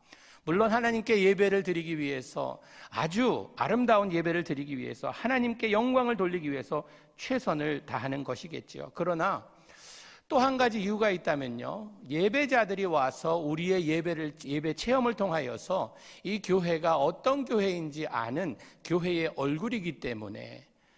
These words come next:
우리가 멋진 예배, 아름다운 예배, 최선, 최고의 예배를 드리려고 많은 노력을 하는 것입니다. 이삼십 년 전에 미국에서,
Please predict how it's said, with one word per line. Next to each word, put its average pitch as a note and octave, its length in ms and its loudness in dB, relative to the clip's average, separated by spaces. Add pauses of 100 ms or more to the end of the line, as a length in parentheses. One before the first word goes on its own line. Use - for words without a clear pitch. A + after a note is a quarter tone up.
(140)
우리가 B2+ 640 0
멋진 E3 460 -6
예배, C3+ 260 -2
아름다운 D#3 720 0
예배, B2 400 -8
최선, E3+ 560 -4
최고의 D#3 680 -2 (320)
예배를 C3+ 520 -2
드리려고 B2+ 560 -6
많은 B2 420 -8 (240)
노력을 B2 480 0
하는 D3+ 280 -6
것입니다. B2 580 -12 (800)
이삼십 G#3+ 500 -2
년 G3+ 260 -2
전에 E3+ 300 0
미국에서, D3 920 -4